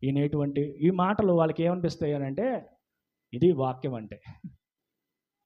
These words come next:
ఖండితమైనటువంటి వాక్యాలు చెప్తే ఏమనిపిస్తుంది అని అంటే, ఈ వాక్యం నాకు వచ్చింది కాదు అంటే, చివరిగా రెండు మాటలు చెప్పి నేను ముగిస్తా. మనకి ఏ కూరలు అంటే బాగా ఇష్టం? నాన్ వెజ్ కూరలు అంటే బాగా ఇష్టం.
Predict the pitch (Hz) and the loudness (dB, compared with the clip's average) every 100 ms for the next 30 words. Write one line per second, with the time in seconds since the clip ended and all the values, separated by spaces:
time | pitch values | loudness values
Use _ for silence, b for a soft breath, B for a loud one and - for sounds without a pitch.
0 | _ _ _ _ _ _ _ _ _ _ | _ _ _ _ _ _ _ _ _ _
1 | - 147 185 202 208 196 190 190 165 151 | -6 -2 2 2 2 0 0 0 2 2
2 | 151 - 165 156 151 147 147 143 139 135 | 0 -2 -2 -2 -2 0 0 -2 -2 -2
3 | 131 120 113 123 175 - - 127 127 131 | -2 -4 -6 -6 -8 -10 -4 0 0 0
4 | 131 196 214 - - 127 131 131 123 107 | -2 -4 -4 -8 -8 -8 -6 -6 -8 -10
5 | 95 82 127 139 214 247 _ _ _ _ | -12 -12 -8 -4 -6 -8 _ _ _ _
6 | _ _ _ - 170 165 170 151 143 139 | _ _ _ -6 0 0 0 -2 -2 -2
7 | 139 147 135 139 123 117 107 - - _ | -2 -4 -4 -4 -4 -6 -8 -12 -18 _
8 | - _ _ _ _ _ _ _ _ _ | -20 _ _ _ _ _ _ _ _ _
9 | _ _ _ 190 202 202 202 208 226 226 | _ _ _ -2 0 2 2 4 2 2
10 | 214 202 180 185 196 - 196 196 180 143 | 0 0 0 0 -4 -4 -6 -6 -8 -12
11 | - 147 139 156 190 196 185 180 175 180 | -12 -6 -4 0 0 0 -2 -4 -4 -4
12 | 180 147 139 120 - | -4 -4 -4 -8 -10